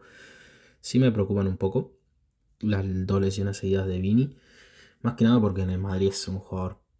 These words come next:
completísimo, Vinicius, ¿eh? No hay, no hay con qué darle a Vini. Pero bien, este partido se sabía que iba a ser así. Brasil tuvo mucha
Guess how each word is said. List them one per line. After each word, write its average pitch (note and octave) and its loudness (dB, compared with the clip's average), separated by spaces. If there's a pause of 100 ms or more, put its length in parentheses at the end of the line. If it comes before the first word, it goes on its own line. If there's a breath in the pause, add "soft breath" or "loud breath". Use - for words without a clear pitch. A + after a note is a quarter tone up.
(120)
completísimo, - -8
Vinicius, G2 -8
¿eh? G2 -4 (380)
No G2 -2
hay, G2 -2 (140)
no G2 0
hay G2 0
con F#2+ -2
qué F#2+ -2
darle F#2+ -2
a F#2+ -4
Vini. G2 -2 (180)
Pero A2 4
bien, G#2+ 4 (1120 loud breath)
este A#2+ 4
partido G#2+ 4
se G#2+ -2
sabía G2 -2
que F#2+ -2
iba F#2+ 0
a - -4
ser F#2+ -6
así. C3 0
Brasil G2+ -2
tuvo G2 2
mucha F#2+ -4